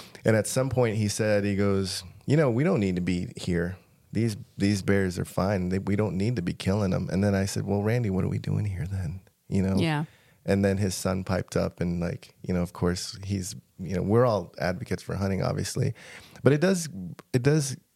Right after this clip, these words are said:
Speaker 1: make you pause for a minute and be like, "What, what am I doing?" You know? I mean, I guess I could go buy ribeye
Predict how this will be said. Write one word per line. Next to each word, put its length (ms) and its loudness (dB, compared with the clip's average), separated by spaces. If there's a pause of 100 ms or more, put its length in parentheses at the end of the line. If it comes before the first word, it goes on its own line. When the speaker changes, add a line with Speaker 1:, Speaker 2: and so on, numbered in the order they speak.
Speaker 1:
make 260 2
you 100 2
pause 560 0
for 140 -2
a 60 2
minute 340 0
and 140 -4
be 100 0
like, 260 -2
"What, 180 -4
what 160 -2
am 120 -2
I 80 -4
doing?" 500 -4 (120)
You 120 -2
know? 320 -2 (680)
I 100 4
mean, 160 4
I 100 2
guess 220 0
I 60 0
could 240 -2
go 140 0
buy 240 0
ribeye 640 0